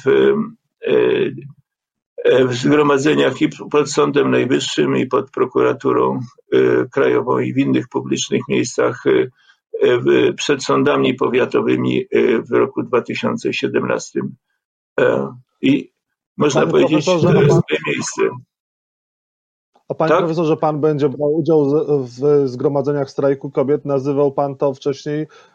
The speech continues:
Speaker 2: hołotą. Mówił pan, że też, że, y, nie zgadza się na to, żeby protestowano przed, wy-, wy-, wy to przed domem, y, przed oknami Kaczyńskiego.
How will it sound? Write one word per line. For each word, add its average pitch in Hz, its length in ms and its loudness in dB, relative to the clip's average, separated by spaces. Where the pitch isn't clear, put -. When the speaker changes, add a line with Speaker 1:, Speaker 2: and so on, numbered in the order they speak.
Speaker 2:
hołotą. 202 560 0
Mówił 131 320 -2
pan, 139 260 -2
że 123 100 -12
też, 143 200 0
że, 139 340 2
y, 135 40 -2
nie 156 320 -4
zgadza 147 300 0
się 160 180 -4
na 147 140 0
to, 156 140 0
żeby 143 300 -2
protestowano 143 760 -2
przed, 147 440 -4
wy-, 143 400 0
wy-, 139 300 -2
wy 160 140 -4
to 151 280 0
przed 143 300 0
domem, 143 440 0
y, 143 260 0
przed 139 180 -6
oknami 143 380 -4
Kaczyńskiego. 156 720 -6